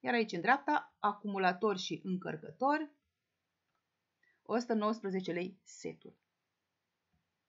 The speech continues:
Polizor umed uscat, douăzeci de lei, două sute de lei bucata. Bine era dacă era doar douăzeci.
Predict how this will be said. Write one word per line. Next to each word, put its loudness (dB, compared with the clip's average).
Polizor 4
umed 2
uscat, 0
douăzeci -2
de 0
lei, 0
două 4
sute -2
de 0
lei -2
bucata. -4
Bine -6
era -4
dacă -8
era -8
doar -8
douăzeci. -8